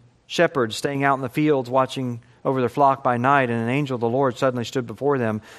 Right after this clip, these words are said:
and the glory of the Lord shone all around them. This was the bright appearing, perhaps, of the glory of the Lord standing all,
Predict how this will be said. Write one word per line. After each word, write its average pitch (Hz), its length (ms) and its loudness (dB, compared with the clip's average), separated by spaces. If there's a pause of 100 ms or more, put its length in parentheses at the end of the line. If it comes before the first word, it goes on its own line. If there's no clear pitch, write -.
(120)
and 117 100 -4
the 113 80 -4
glory 139 280 2
of 123 40 0
the 120 60 2
Lord 127 240 2
shone 131 300 0
all 120 160 2
around 120 320 2
them. 92 280 -8 (960)
This 143 180 -4
was 123 180 -2
the 123 140 0
bright 135 400 2
appearing, 147 480 -2
perhaps, 113 360 -2
of 120 40 -6
the 117 80 -2
glory 127 240 0
of 120 40 -2
the 113 80 0
Lord 123 380 2
standing 131 580 -2
all, 123 380 -2